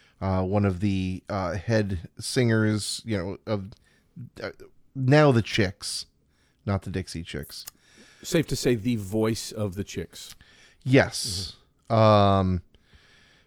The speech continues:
Speaker 1: basically came out and said, "This song sucks. <laughs> This, this is stupid."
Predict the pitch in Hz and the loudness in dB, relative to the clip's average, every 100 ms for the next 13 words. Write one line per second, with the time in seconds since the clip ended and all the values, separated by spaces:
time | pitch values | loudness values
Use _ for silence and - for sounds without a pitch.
0 | _ - 165 156 123 131 - 131 123 120 | _ 4 6 6 4 2 4 4 6 4
1 | 110 110 - 113 107 107 101 101 101 101 | 2 0 4 6 6 4 0 -12 -18 -20
2 | _ 127 127 - 127 117 110 - 110 - | _ 2 2 6 6 6 4 4 2 2
3 | - - - _ - - - - - 131 | -4 -4 -8 _ -20 -20 -20 -20 -12 -4
4 | 131 - - _ - - _ 135 135 139 | -2 -4 -12 _ -20 -20 _ 0 4 4
5 | - - 123 120 104 | 2 2 4 4 2